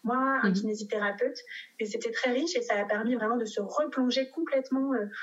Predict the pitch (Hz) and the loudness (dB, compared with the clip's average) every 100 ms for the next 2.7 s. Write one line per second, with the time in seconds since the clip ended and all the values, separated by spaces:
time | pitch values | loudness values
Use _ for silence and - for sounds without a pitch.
0 | - - 214 214 208 240 233 240 269 285 | -10 -4 -2 0 0 -2 -2 2 2 4
1 | 262 214 214 202 208 208 226 233 226 226 | 2 2 0 2 0 0 -2 -2 -2 -4
2 | - 269 254 247 262 277 262 | -4 -4 -2 0 0 2 2